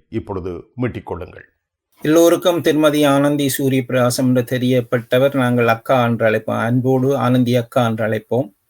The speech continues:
Speaker 2: ஆஹ், ஒரு பிள்ளைகள் பாசத்தோடு எங்களோடு பழகியதை எங்களால் மறக்க முடியாது. அவருடைய ஆளுமை பற்றி கூறுவதற்கு ஆயிரக்கணக்கான மக்கள் முண்டி அடித்துக் கொண்டிருக்கிறார்கள்.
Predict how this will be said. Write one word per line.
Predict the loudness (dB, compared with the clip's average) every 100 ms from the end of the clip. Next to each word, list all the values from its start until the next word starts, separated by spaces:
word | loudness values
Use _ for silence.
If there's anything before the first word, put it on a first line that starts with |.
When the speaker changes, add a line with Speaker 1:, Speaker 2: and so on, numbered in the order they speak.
| _ _ _ _ -4
Speaker 2:
ஆஹ், | -2 0 0 -2
ஒரு | -2 -2 -4
பிள்ளைகள் | -2 2 4 4 2
பாசத்தோடு | 0 0 0 -4 0 2 2
எங்களோடு | 2 2 0 -2 -2
பழகியதை | -2 0 0 0
எங்களால் | 2 2 0 0
மறக்க | 0 0 -2 -2
முடியாது. | -2 0 -2 -2 -4 -6 _ -20 -20 -20 -6
அவருடைய | 0 2 2 4 4
ஆளுமை | 6 4 4 2
பற்றி | 2 -2 -2 -6
கூறுவதற்கு | -2 0 2 4 2 0 -4 -4 -4
ஆயிரக்கணக்கான | 0 2 2 0 -2 -2 -2 -2 -2
மக்கள் | -2 -2 -2
முண்டி | 0 0 0 0
அடித்துக் | -2 -4 -8
கொண்டிருக்கிறார்கள். | -6 -6 -8 -4 -2 -2 -4